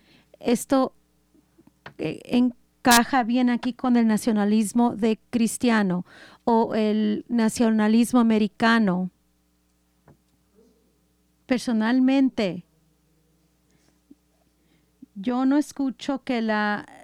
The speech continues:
la, la Biblia se, en, mencione a los Estados Unidos aquí en la Biblia.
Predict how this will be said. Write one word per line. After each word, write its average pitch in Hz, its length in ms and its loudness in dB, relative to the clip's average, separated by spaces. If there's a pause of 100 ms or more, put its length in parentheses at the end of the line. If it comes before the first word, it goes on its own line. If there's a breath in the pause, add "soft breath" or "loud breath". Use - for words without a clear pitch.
(400)
la, 220 580 -2 (360)
la 220 160 0
Biblia 233 360 2
se, - 280 -4
en, 247 520 -2 (240)
mencione 262 760 4 (240 loud breath)
a 226 80 -2
los 208 180 0
Estados 220 460 0
Unidos 285 560 6
aquí 247 260 0
en 196 140 2
la 240 100 0
Biblia. 233 600 2